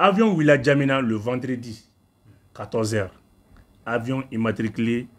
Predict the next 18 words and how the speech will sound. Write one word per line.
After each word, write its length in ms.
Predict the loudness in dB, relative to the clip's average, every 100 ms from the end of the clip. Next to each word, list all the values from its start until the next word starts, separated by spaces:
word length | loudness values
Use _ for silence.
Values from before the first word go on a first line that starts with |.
| _ _ _ _ _ _ _ _ _ -20 _
Charlie 560 | -16 -4 0 0 0 -4 -4
Echo 500 | -6 -2 0 0 -4 _ _ _ _ _ _ -20 -20 -20 -20 -20 -20 _ _
point 380 | 0 2 2 -4 -12 _ _ _ _ _ _
soixante, 880 | -16 -12 -6 -4 -2 -2 -2 -8 -20 -20 -20 _ _ _ -20 _
point 240 | 0 0
soixante 360 | -2 -4 -4 -2
barre 300 | 2 4 2
onze. 420 | -4 -8 -10 -14 -4
Eh, 120 | -2
eh, 200 | -2 -6 -2
non, 200 | -2 -2
point 400 | -2 0 0 -2 -4
onze 300 | -2 -4 -8 -20 -20 -6
barre 220 | 0 0
soixante. 500 | 0 -6 -6 -8 -16 _ _ _ _ _ _ _ _ _ _
Eh, 140 | -2 0 2
avion 280 | 2 2 0
immatriculation. 640 | 0 0 0 -2 -2 -10